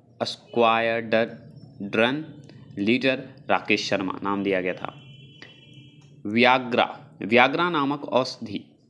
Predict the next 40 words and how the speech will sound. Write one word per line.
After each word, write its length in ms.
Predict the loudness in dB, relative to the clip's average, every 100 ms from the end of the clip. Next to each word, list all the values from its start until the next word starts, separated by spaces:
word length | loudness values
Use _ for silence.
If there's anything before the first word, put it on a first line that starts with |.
| _ _
किस 280 | -4 -4 -6
लिए 480 | -4 0 -2 -4 -20 -20 -20 _ -2
जो 120 | 0
है 280 | 0 -2 0
प्रयोग 300 | 0 2 2
किया 140 | 4
जाता 220 | 4 0
है 120 | -2
या 100 | -4
किस 360 | -4 -6 -6 -6
लिए 160 | -4 -2
प्रयोग 280 | -2 -2
में 300 | -2 -6 -8
की, 120 | -8 -6
अम, 420 | -4 -4 -4 -6
मतलब 180 | -4 0
लाया 180 | 0
जाता 260 | 2 0 0
है, 200 | -2 -6 -12 _
तो 60 | -6
पुरुषों 340 | -4 -2 -2
की 140 | -2 -2
नपुंसकता 600 | 0 -2 -6 -8 -4 -4
मिटाने 360 | 0 0 0
के 100 | -4
लिए 100 | -6
की 180 | -4 -4
जाती 260 | -4 -4 -6
है, 260 | -8 -10 _ -6
याद 160 | -4 -4
रखेंगे। 440 | -8 -6 -6 -8 -16 _ _ _ _ _ _ _ _ _ _ _ _ _
आगे 200 | 0 2
सवाल 340 | 2 4 4 4
है 360 | 0 -2 -6 -20 _ -4
कि 80 |
समुद्र 440 | 0 2 2 0 -6
तल 440 | 2 2 2 -8 -20 _ _ _
से 180 | -2 2
नीचे 600 | 2 0 -4 -6 -16 _ -14
दुनिया 580 | 0 0 2 -2 -4